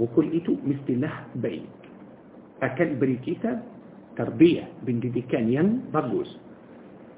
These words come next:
Bila kita besar, ah, saya tak boleh hisab rukuk. Saya tak boleh, eh, buat salah. tak boleh curi, tak boleh tipu. Pasal apa? Oh, saya ingat masa saya kecil, saya tipu, ibu pukul saya.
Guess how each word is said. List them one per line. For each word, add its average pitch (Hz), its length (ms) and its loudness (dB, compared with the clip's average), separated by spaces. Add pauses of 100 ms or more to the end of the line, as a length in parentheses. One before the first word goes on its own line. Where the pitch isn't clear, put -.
(180)
Bila 214 320 10
kita 196 160 4
besar, 185 480 2 (400)
ah, 98 240 -2 (320)
saya 135 160 2
tak - 160 0
boleh 131 320 2
hisab 123 240 -2
rukuk. 117 340 2 (800)
Saya 135 240 4
tak 107 160 2
boleh, 135 320 4 (320)
eh, 120 400 0 (160)
buat 143 240 4
salah. 120 380 0 (420)
tak - 160 -4
boleh 135 240 2
curi, 120 480 0
tak - 160 -6
boleh 135 320 4
tipu. 113 320 2
Pasal 139 320 0
apa? - 240 -4 (400)
Oh, 135 240 6
saya 170 240 8
ingat 143 320 0
masa 151 320 -2
saya 151 160 4
kecil, 185 480 0 (320)
saya 143 240 4
tipu, 165 400 2 (320)
ibu 156 240 4
pukul 143 400 2
saya. 107 240 0